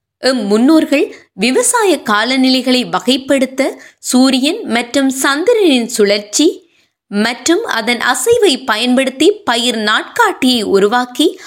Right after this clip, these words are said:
அதன் மூலம் தமது விவசாய நடவடிக்கைகளை முன்னெடுத்தனர். இந்த பரம்பரை பழக்கம் உயிர் இயக்கவியல் சக்தியை பயன்படுத்திய விவசாயம்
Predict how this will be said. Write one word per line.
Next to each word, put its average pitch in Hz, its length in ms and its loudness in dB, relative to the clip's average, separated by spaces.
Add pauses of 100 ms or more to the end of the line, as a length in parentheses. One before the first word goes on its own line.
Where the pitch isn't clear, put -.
(220)
அதன் 381 400 -2
மூலம் 311 380 2
தமது 247 380 2
விவசாய 349 560 0
நடவடிக்கைகளை 226 840 0
முன்னெடுத்தனர். 190 800 0 (580)
இந்த 247 280 4
பரம்பரை 311 580 -2
பழக்கம் 240 560 -2 (320)
உயிர் 254 340 0
இயக்கவியல் 302 720 2 (100)
சக்தியை 240 420 -2
பயன்படுத்திய 247 720 -2
விவசாயம் 277 680 0